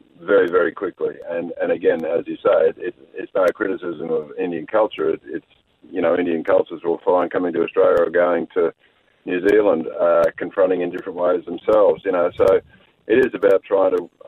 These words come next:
understand what that culture is, the way the people operate, um, try to, uh, blend in and,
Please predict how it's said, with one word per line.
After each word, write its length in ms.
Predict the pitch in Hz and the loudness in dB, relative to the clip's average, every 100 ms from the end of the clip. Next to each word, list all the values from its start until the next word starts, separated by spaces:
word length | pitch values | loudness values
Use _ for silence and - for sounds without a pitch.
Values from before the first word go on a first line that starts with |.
| - - | -10 -2
understand 460 | 101 92 104 92 | -2 -2 -2 0
what 180 | 95 92 | 0 0
that 200 | 87 87 | -4 -2
culture 460 | 104 95 - 98 101 | 0 0 0 -4 -2
is, 100 | 90 | -2
the 80 | |
way 200 | 87 90 82 | 2 2 2
the 100 | 82 | -2
people 360 | - - 85 | -2 -2 2
operate, 480 | 87 - 92 90 87 _ _ _ _ | 2 2 2 2 0 _ _ _ _
um, 540 | 85 85 85 82 82 78 _ _ _ - | -2 0 2 0 -4 -14 _ _ _ 0
try 180 | 101 | 2
to, 140 | 92 87 | 4 0
uh, 380 | - - - - _ _ _ - | -6 -18 -16 -16 _ _ _ -2
blend 280 | 107 107 107 | -2 0 0
in 180 | 107 | 0
and, 240 | 101 87 | -2 -4